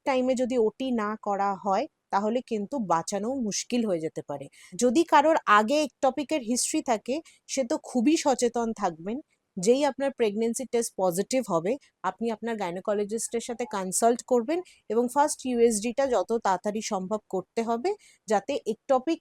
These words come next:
এই প্রেগন্যান্সিটাও একটপিক আছে কিনা সেটা রুল আউট করার জন্য।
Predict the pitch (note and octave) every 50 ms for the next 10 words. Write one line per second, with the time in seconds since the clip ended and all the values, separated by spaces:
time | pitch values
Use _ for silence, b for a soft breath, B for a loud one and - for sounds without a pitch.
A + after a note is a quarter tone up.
0 | _ _ - G#3+ C4 C#4+ - - C#4 C4 G#3 G#3+ A#3+ A#3 A#3 - B3 A3 - C4+
1 | C4+ C4 G3+ - _ - G#3+ G#3+ C4+ C4 B3 G#3+ F3 - - A3 - - A3+ C4+
2 | D4+ - A3 - A3+ A3+ F#3+ E3+ E3 D#3+ D#3+ D#3 D#3 - _ - D#3 D3 D3 C#3+
3 | C#3 - - C#3+ C#3 C3 C3+ C#3